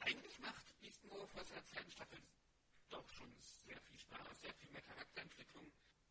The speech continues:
Ich guck's eigentlich ganz gerne. Also Beast Morphers ist ein bisschen was Erfrischendes. Sie kriegen den Spagat nicht so ganz hin zwischen das, was ich als Erwachsener von ihnen sehen will,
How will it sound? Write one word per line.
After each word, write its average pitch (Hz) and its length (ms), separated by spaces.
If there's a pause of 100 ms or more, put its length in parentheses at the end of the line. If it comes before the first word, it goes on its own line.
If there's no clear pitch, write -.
Ich - 140
guck's - 260
eigentlich - 300
ganz - 280
gerne. - 240
Also - 180
Beast - 260
Morphers - 360
ist - 160
ein - 60
bisschen - 200
was - 120
Erfrischendes. - 580
Sie - 100
kriegen - 300
den - 120
Spagat - 460
nicht - 140
so - 60
ganz - 260
hin - 180
zwischen - 300
das, - 200
was - 120
ich - 100
als - 120
Erwachsener - 560
von - 140
ihnen - 200
sehen 160 300
will, - 220